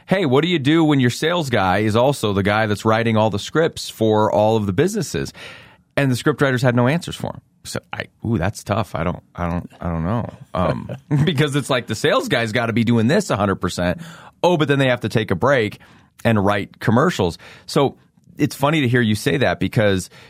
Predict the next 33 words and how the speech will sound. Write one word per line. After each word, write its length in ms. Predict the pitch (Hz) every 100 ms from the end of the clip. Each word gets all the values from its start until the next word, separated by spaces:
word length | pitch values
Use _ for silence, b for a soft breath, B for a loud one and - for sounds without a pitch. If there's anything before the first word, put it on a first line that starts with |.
| B
even 220 | - 127 123
though 140 | 113
people 260 | 120 127 104
think 200 | 107 87
radio 260 | 123 139
station, 440 | 101 - 80 - 87
same 260 | - 101
industry, 480 | 104 127 120 87 73 b b
that 440 | - 101 127 127 -
can 140 | 123
be 200 | 110 101
two, 320 | 92 113 104 - -
those 240 | 113 120
can 100 | -
be 80 | 98
two 220 | - 117 -
totally 480 | - 120 104 90 85 -
com-, 180 | - 90 -
uh, 220 | 92 87
completely 480 | - 110 - 156 123
different 480 | 107 98 92 80 -
beasts. 600 | 104 170 120 - - -
And 260 | - 95 95
what 140 | 104
you're 120 | 104 160
talking 420 | - 208 - 101
about 240 | 87 92
with 120 | 87
certain 280 | - 113 85
coaches 360 | - 107 101 87
and 100 | 82
certain 220 | 107 69
levels, 380 | 104 131 110